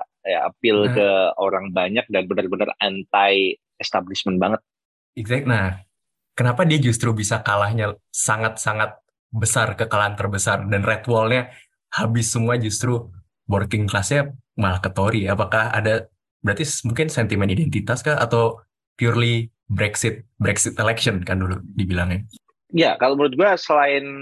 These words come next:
Speaker 1: karena masalah Brexit, gue, gue setuju. Bre-, masalah Brexit itu waktu itu karena pilihan politiknya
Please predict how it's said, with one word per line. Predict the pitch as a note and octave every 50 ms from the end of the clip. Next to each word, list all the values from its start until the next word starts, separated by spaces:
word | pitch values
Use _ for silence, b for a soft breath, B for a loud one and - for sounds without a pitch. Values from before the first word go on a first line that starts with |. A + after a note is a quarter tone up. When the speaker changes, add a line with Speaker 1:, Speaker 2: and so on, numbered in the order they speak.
| C#3 C3+ C#3 C3+ B2 _
Speaker 1:
karena | - C3 B2 B2 B2 B2+ C3 C3 B2+ B2+ B2+ B2+ B2 A#2 - _
masalah | - B2 A#2 - - B2 A#2
Brexit, | A2+ A2+ G2+ F#2 - - D#3 _
gue, | - B2+ A2+
gue | G2+ - B2+ B2+
setuju. | - - - A#2+ F#2 F2+ -
Bre-, | _ - F#2+ -
masalah | - G#2 G#2 - G#2 F#2+ F#2
Brexit | F#2+ F#2 - - A2 -
itu | _ - C3+
waktu | B2+ - - A#2 G#2
itu | - -
karena | - A2+ G2+ G#2+ A2+ A#2+ B2 A#2+ A#2 - _ _ _
pilihan | - B2+ A2+ A2+ G2+ - G#2+ A2 G#2+
politiknya | A#2 A#2 A2+ A2+ A2+ A2+ _ - A#2+ - _ _ - A#2+ A#2 A2+ A2 G#2+ G#2+ G#2+ G#2+